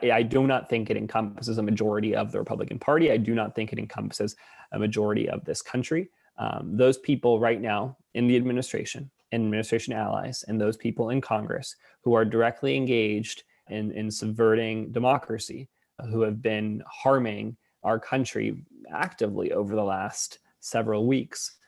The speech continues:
uh, and over the last four years in different ways as well. Uh, I think those individuals should be held accountable for their actions if and when they come to campus.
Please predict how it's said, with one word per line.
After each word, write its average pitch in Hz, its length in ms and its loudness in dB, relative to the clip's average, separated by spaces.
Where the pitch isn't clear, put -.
uh, - 200 -6
and 120 120 2
over 143 140 2
the 156 80 4
last 143 340 2
four 135 180 2
years 139 320 2
in 113 100 -2
different 113 280 -2
ways 110 220 2
as 117 180 -4
well. 156 300 -2
Uh, - 160 0
I 135 160 2
think 135 280 2
those 127 380 6
individuals 117 1000 0
should 110 240 0
be 117 100 4
held 113 320 4
accountable 107 440 -2
for 107 220 -2
their 107 120 0
actions 110 640 -4
if 151 320 6
and 113 260 0
when 107 340 -2
they 107 220 -2
come 110 260 -8
to - 100 -8
campus. 151 520 -4